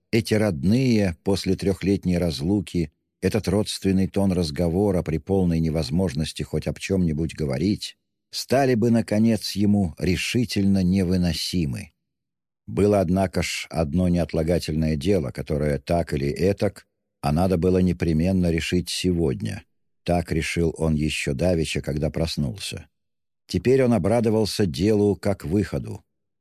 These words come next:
«Вот что, Дуня», начал он серьёзно и сухо, «я, конечно, прошу у тебя за вчерашнее прощение, но я долгом считаю опять тебе напомнить,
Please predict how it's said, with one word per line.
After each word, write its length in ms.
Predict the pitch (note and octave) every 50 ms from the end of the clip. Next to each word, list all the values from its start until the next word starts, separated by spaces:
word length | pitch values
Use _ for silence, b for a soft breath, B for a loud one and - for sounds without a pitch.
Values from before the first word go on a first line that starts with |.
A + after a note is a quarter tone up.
| _ _ _ _ _ _ _ _ _ _ _
«Вот 240 | - - G#2+ A2 -
что, 220 | - - G#2+ G#2
Дуня», 420 | F2+ G2+ A2 G2 D#2 C2 A#1+ A1 - _ _ _ _ _ -
начал 420 | D2 E2 E2 E2 - - D#2+ D2
он 100 | D#2+ D#2
серьёзно 600 | C#2+ - - D#2 C2+ C2+ C#2+ F2 F2+ D2 D2 D#2
и 140 | - - D#2+
сухо, 580 | D#2+ - - C#2 C2 A2+ - - G#2+ G2+ - - _ _ _ _ _ _ _ _ _ _
«я, 220 | - D2 E2+ G2 F#2+
конечно, 460 | - F#2+ G2 G2+ F#2+ E2+ - F#2 E2+
прошу 400 | - F2 F2+ E2+ - - F#2+ F#2
у 60 | F2
тебя 240 | - F#2 F2 F2+ E2
за 100 | D2+ E2+
вчерашнее 640 | - - - F2+ F2 F2+ E2+ D2+ - E2+ E2 D#2 -
прощение, 840 | - D#2+ D#2+ - - - - G#2+ A2+ F#2 D2+ C2 A1+ G1+ - - _ _ _ _ _ _ _ _
но 100 | - D2
я 160 | E2 G2+ G2+ F2+
долгом 360 | E2+ A2 A2 G2+ F2+ G2 F2+
считаю 540 | - - - F2 - G2 F#2+ F#2+ F#2+ F#2 F2
опять 400 | D#2+ - F#2+ F#2 F2 - - -
тебе 220 | - F2 D#2 F2
напомнить, 720 | E2+ E2 D#2 - - F#2+ F#2+ G2+ G#2 G#2 G2 - - -